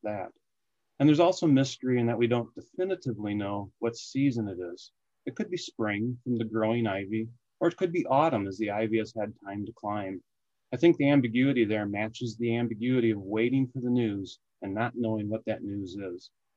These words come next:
I was also appreciative of the euphony, the ivy climbs, the male and awaited, the box and long. This helped reinforce the image of ivy climbing as the poem climbed from one line to the next with the sounds.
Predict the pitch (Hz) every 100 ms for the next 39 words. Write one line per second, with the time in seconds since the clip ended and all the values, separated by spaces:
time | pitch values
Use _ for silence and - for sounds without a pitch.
0 | _ _ _ _ - 139 165 190 165 -
1 | - 143 - 113 101 98 104 98 107 120
2 | 120 90 87 87 - - - 110 113 113
3 | - 123 110 104 90 90 - _ _ _
4 | - 107 113 117 117 110 107 101 104 110
5 | 110 87 - - 113 117 117 117 - 107
6 | 104 104 101 92 92 - _ _ 127 127
7 | 165 165 147 135 - 139 135 - 117 117
8 | 117 101 110 - 104 117 117 - 117 110
9 | 113 101 101 - - - 127 127 120 113
10 | - 104 101 101 95 _ _ 123 113 120
11 | 120 110 104 104 101 98 107 104 101 -
12 | - 101 - - 101 95 175 - -